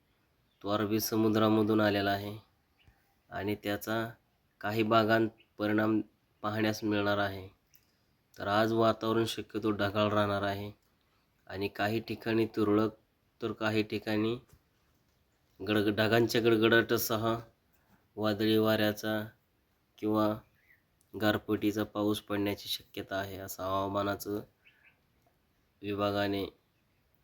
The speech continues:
बातमी दिलेली आहे. तर अशाच नवनवीन व्हिडिओमधून आपल्यापर्यंत आम्ही माहिती पोहोचवण्याचा प्रयत्न करणार आहोत. तर आपण बघू शकता सातारा, अकलूज, लातूर,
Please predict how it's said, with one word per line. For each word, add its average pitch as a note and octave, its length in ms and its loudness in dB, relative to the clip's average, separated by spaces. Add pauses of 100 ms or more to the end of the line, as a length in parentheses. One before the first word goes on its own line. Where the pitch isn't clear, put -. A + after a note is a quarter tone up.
(220)
बातमी G2+ 340 -6
दिलेली F#2+ 340 -6
आहे. F#2 260 -12 (1040)
तर G2 80 -6
अशाच A#2+ 420 0
नवनवीन A#2+ 580 4
व्हिडिओमधून A2 1120 0
आपल्यापर्यंत G#2 640 -4
आम्ही G#2 280 0
माहिती G#2 320 -2
पोहोचवण्याचा G2+ 540 -8
प्रयत्न G2+ 400 -10
करणार F#2 340 -8
आहोत. F#2 260 -14 (840)
तर G2 40 -6
आपण G#2+ 280 -2
बघू A2+ 220 6
शकता A#2+ 400 -2 (600)
सातारा, A2+ 560 4
अकलूज, A2+ 460 2
लातूर, A2 580 2